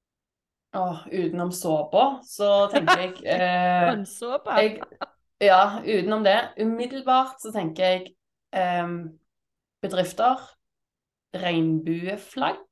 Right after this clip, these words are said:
Speaker 1: eh, eller alle typer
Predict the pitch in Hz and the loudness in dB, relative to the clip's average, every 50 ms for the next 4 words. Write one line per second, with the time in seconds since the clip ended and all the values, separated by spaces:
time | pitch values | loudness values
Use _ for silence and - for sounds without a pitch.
0 | _ _ _ _ _ _ _ _ _ _ _ _ _ _ _ - 185 175 175 170 | _ _ _ _ _ _ _ _ _ _ _ _ _ _ _ -2 0 2 2 2
1 | 170 170 170 165 165 165 - - - 185 185 196 196 196 208 - - 208 202 185 | 2 2 2 2 2 0 -2 2 4 4 4 6 4 2 2 2 0 0 0 2
2 | 170 160 156 156 160 170 185 196 196 - 202 170 156 - - 175 175 175 175 185 | 0 -2 -2 -2 0 0 -2 -2 -4 -6 -12 -12 -12 -10 -6 -4 -2 -2 -2 -4